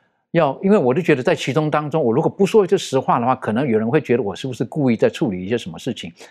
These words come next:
可是的确，我是为了想要保护这个同工等等，工作要进行，蛮复杂的。在那个时候，其实我写了蛮长的一封信，讲一些事实的过程。那就希望这个主管可以让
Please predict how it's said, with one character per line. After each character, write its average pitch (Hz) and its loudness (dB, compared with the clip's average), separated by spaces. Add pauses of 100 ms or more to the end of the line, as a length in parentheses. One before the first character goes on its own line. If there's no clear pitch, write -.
(220)
可 - -2
是 208 2
的 156 2
确， 233 2
我 110 -2
是 185 -4
为 190 2
了 143 0
想 107 -4
要 - 0
保 95 -6
护 151 -4
这 - -2
个 131 0
同 113 -4
工 135 0
等 131 -4
等， 113 -2
工 190 0
作 180 0
要 160 2
进 151 0
行， 120 -4 (220)
蛮 160 0
复 254 2
杂 - -4
的。 107 -10
在 135 0
那 127 -2
个 104 -6
时 110 -12
候， 110 -4 (400)
其 180 0
实 208 2
我 214 6
写 113 -2
了 107 -6
蛮 123 -4
长 120 0
的 117 0
一 113 0
封 107 -4
信， 107 -4 (540)
讲 120 0
一 123 -4
些 160 -2
事 185 0
实 117 -4
的 95 -8
过 110 -4
程。 87 -18 (840)
那 160 0
就 143 -2
希 180 0
望 185 2
这 160 0
个 131 -2
主 139 0
管 143 0
可 113 -4
以 - -2
让 123 -2